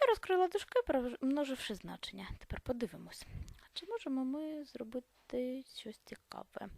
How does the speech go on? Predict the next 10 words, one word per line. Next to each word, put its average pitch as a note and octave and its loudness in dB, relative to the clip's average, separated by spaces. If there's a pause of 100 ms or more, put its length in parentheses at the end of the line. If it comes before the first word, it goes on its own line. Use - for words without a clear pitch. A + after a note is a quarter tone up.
(720)
Якщо G#4 4
взяти C#4 4 (100)
цей F3 -2
елемент F4 0
і A3+ -2
цей, - 4
отримаємо, E4+ 2 (880)
о, G#3+ -6
що - -12
м-, G3 -8